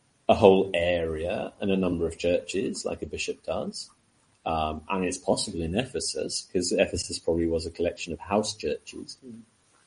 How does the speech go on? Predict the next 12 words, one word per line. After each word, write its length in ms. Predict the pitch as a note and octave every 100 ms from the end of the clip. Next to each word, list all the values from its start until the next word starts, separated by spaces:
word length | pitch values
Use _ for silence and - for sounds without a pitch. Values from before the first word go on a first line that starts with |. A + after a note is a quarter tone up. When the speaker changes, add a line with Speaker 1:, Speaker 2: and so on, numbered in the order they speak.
| _ _ _ - - _
Speaker 1:
Um, 400 | G2 F#2+ G2+ G2 -
but 140 | B2+
was, 260 | C3 A#2+ B2
or 240 | B2 A#2+
was 180 | A2+ G#2
an 140 | G#2+
overseer 800 | G2 G#2 G2+ G2 - F#2+ F#2 F2+
just 420 | F2 F2+ - -
the 80 | -
person 380 | - F#2+ F#2+ F#2+
who 180 | F2+ F2+
oversaw 840 | F2+ F2+ - - F2 E2+ F2 E2+